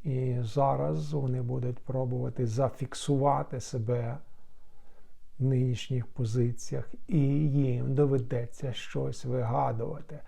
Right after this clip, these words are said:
Бо усі ці старі схеми, вони вже зжили себе.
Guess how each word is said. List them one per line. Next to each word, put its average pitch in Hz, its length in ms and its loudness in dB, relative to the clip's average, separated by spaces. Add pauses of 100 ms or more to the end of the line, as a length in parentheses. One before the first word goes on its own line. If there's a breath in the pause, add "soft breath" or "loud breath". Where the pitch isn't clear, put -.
(440 loud breath)
Бо 131 560 4 (520)
усі 143 420 0
ці 135 400 -2 (140)
старі 127 520 -2
схеми, 160 580 -2
вони 151 340 -2
вже 143 580 -2
зжили 147 580 0
себе. 117 600 -4